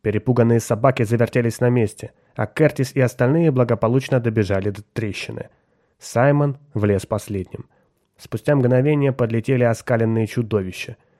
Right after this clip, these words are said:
Изголодавшиеся по металлу собаки устроили в узком входе в пещеру настоящую свалку. Но Грег уже занял позицию с ломом, и нападавшим пришлось туго.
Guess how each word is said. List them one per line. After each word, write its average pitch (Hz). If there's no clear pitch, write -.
Изголодавшиеся 123
по 127
металлу 123
собаки 127
устроили 117
в 113
узком 117
входе 113
в -
пещеру 117
настоящую 107
свалку. 107
Но 110
Грег 160
уже 170
занял 156
позицию 143
с 127
ломом, 139
и 127
нападавшим 127
пришлось 110
туго. 92